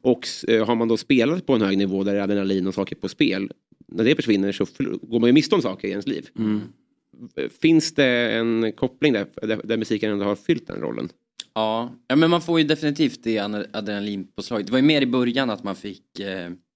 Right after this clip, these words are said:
Speaker 3: eh, första fem giggen så fick man, eh, eller jag fick, och du också, vi minns vi pratade om det på väg till en gig, bara, "Känn-, känner du nu eller?"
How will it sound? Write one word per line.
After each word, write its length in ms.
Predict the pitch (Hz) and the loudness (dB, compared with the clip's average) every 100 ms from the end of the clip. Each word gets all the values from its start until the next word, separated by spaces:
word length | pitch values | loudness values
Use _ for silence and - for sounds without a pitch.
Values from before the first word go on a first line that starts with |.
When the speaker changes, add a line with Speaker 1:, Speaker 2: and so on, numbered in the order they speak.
| - _ _ _ _ _ | -12 _ _ _ _ _
Speaker 3:
eh, 80 | - 101 107 - 80 - | -20 -18 -18 -18 -18 -2
första 340 | 123 117 117 98 - - - | 0 2 2 -2 -6 -20 -4
fem 240 | 110 98 92 | -2 0 -2
giggen 400 | 90 80 92 87 | -2 -2 -2 -2
så 120 | 101 | -8
fick 300 | - 95 - | -14 -16 -12
man, 340 | 92 90 90 87 | -10 -10 -12 -14
eh, 600 | 87 90 85 90 101 - | -14 -14 -16 -18 -12 -2
eller 120 | 113 | 2
jag 180 | 117 123 | 2 0
fick, 160 | - - - - | -4 -18 -18 -6
och 80 | 123 | -4
du 200 | 185 208 | -2 -4
också, 260 | 180 - | -4 -4
vi 160 | 117 139 | -2 0
minns 180 | 147 147 | 0 -2
vi 60 | |
pratade 300 | 143 156 139 | -2 -2 0
om 80 | 175 | 0
det 60 | 123 | -2
på 80 | 117 | -2
väg 220 | 123 113 | -4 -2
till 100 | 107 | -6
en 60 | 110 | -8
gig, 140 | 123 | -8
bara, 80 | 98 | -6
"Känn-, 260 | - 147 - | -4 -4 -4
känner 280 | - 160 104 | -4 -2 -2
du 60 | |
nu 180 | 110 104 | -2 -4
eller?" 300 | - 110 143 | -4 -6 -6